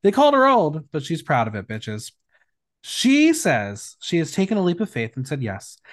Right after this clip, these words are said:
She has learned so much from everyone. She has listened to what they've said and taken it in, and says they come from different generations and that the judge has helped her.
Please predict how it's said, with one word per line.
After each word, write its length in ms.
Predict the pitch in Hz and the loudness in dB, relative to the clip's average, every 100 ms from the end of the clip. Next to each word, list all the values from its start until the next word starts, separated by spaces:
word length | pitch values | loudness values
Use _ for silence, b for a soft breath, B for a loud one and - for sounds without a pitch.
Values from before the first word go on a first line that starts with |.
| B - | B -2
She 160 | 175 | 4
has 120 | 175 160 | 4 4
learned 420 | 165 196 247 240 | 2 2 2 -2
so 240 | - 202 | -2 -2
much 220 | 196 190 | -2 -4
from 160 | - 190 | -8 -6
everyone. 540 | 120 110 101 104 110 | -6 -6 -6 -6 -8
She 180 | 127 - | -8 -4
has 140 | 139 131 | -2 0
listened 360 | 160 170 233 | 0 0 -2
to 80 | 220 | 0
what 180 | 196 180 | -2 -2
they've 160 | 185 175 | -4 -6
said 280 | - 123 | -6 -4
and 120 | 123 120 | -4 -8
taken 320 | 117 117 147 | -10 -6 -6
it 120 | 143 | -4
in, 300 | 92 101 127 B B B - | -6 -8 -10 B B B -8
and 160 | 165 | -4
says 260 | - 202 180 | 0 0 2
they 120 | 196 | 0
come 260 | 190 240 233 | 0 -2 -2
from 200 | 254 175 | -4 -4
different 320 | 170 185 170 | -6 -6 -8
generations 720 | 180 170 101 98 104 101 104 | -6 -4 -4 -6 -10 -12 -8
and 180 | 135 127 | -6 -4
that 160 | 123 127 - - | -4 -8 -14 -6
the 240 | 131 123 - - _ _ | -4 -6 -10 -20 _ _
judge 260 | - 127 - | -4 -2 -4
has 100 | - | -10
helped 220 | 92 - | -10 -12
her. 180 | - | -20